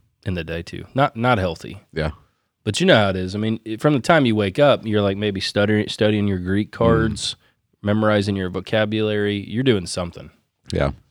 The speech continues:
Speaker 1: Like, all the time. Yeah.
Speaker 2: Yeah, I mean, I was working overnights <laughs> trying to do stuff at my, on my lunch break.
Speaker 1: Yeah.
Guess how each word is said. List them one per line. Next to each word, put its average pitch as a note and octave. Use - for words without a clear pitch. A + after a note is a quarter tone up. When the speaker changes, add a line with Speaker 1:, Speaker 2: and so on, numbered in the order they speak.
Speaker 1:
Like, F2
all G#2
the -
time. A1+
Yeah. F2+
Speaker 2:
Yeah, F2
I D#2+
mean, D#2+
I F2
was G2
working E2+
overnights E2
<laughs> -
trying F#2
to E2
do -
stuff F#2
at F#2
my, D2+
on F2
my D#2
lunch D#2
break. D2+
Speaker 1:
Yeah. F2